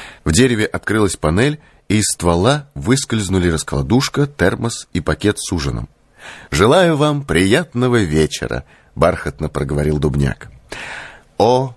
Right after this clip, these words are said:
природа! Восхитительное великолепие страны чудес! А теперь Национальный симфонический оркестр под управлением Оттера Крага исполнит вам «Горные долины» Эрнеста Нестречала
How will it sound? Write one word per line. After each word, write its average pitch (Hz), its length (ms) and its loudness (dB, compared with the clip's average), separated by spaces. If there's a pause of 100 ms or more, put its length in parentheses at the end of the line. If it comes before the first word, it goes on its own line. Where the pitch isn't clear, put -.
природа! 98 840 0 (280)
Восхитительное 131 1080 2
великолепие 113 680 2
страны 85 420 0
чудес! - 720 -4 (460)
А 82 140 0
теперь 143 540 -2 (240)
Национальный 131 640 2
симфонический 104 880 0
оркестр 85 560 0
под 82 160 -2
управлением 95 720 2
Оттера 85 500 -2
Крага 143 640 0 (200)
исполнит 151 640 2
вам 120 260 2
«Горные 85 440 2
долины» 98 540 2
Эрнеста 85 560 0
Нестречала 123 840 2